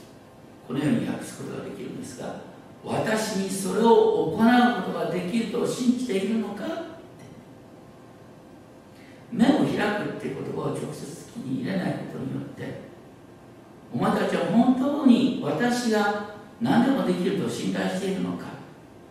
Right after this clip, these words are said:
っていうことなんですね。それまで彼らはイエス様のことを、「ダビデの子よ」って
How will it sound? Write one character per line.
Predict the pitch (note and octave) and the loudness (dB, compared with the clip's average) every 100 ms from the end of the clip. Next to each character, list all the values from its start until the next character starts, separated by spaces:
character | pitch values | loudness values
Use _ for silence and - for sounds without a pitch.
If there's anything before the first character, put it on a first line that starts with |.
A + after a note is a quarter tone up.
| - | -20
っ | - | -14
て | |
い | |
う | - | -10
こ | |
と | - | -10
な | |
ん | - - | -12 -14
で | |
す | - | -16
ね。 | - - - - - - - - - - - - - - - - - - - - - - | -18 -20 -20 -20 -20 -20 -20 -20 -20 -20 -20 -20 -20 -20 -20 -20 -20 -20 -20 -20 -20 -8
そ | - | 2
れ | A#3+ | 4
ま | B3 | 6
で | B3+ - | 4 4
彼 | G3+ - | 2 2
ら | A3 | 2
は | - - - | 2 2 2
イ | |
エ | F#3 | 0
ス | - | -2
様 | - - | -2 -2
の | - | -4
こ | - | -8
と | - | -2
を、 | - - - - - - - - - - - - | 0 0 -2 -8 -12 -16 -20 -20 -20 -20 -16 0
「ダ | A3+ C4+ - | 6 6 6
ビ | C4 | 8
デ | A#3+ | 8
の | F#3+ | 8
子 | G3 G#3+ | 4 2
よ」 | A3 | 2
っ | G#3 G#3 - - - | 2 0 -6 -10 -2
て | C#3 - - - - | 2 2 0 -6 -14